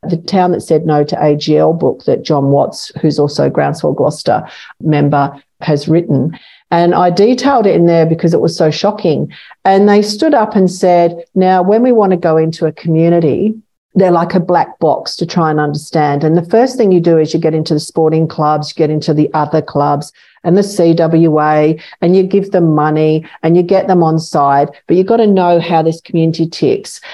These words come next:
And then you get a Woolies and a Macca's.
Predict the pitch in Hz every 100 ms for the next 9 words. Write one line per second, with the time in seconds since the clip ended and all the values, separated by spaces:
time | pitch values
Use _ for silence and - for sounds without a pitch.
0 | - - 180 180 175 196 185 185 185 185
1 | 165 185 180 165 175 175 175 170 170 160
2 | 156 170 175 147 160 294 -